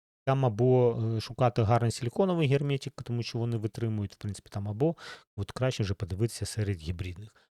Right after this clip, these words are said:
Але зараз багато, в-, великий вибір, от, і немає ніякої проблеми. Зато всі лісти, що у нього є, він їх всі зняв і поклав назад. Все, йому не треба заново купувати, е, металочерепицю. Тому, е, всякий хейт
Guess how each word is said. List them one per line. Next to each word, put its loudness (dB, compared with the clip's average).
Але 0
зараз 0
багато, -2
в-, -12
великий -2
вибір, -4
от, -4
і -4
немає -4
ніякої -2
проблеми. -4
Зато 2
всі -2
лісти, 0
що -2
у 2
нього -2
є, -2
він -6
їх -8
всі -10
зняв -4
і -12
поклав -6
назад. -8
Все, -10
йому -8
не -6
треба -4
заново -8
купувати, -10
е, -2
металочерепицю. -6
Тому, -2
е, -2
всякий -2
хейт 4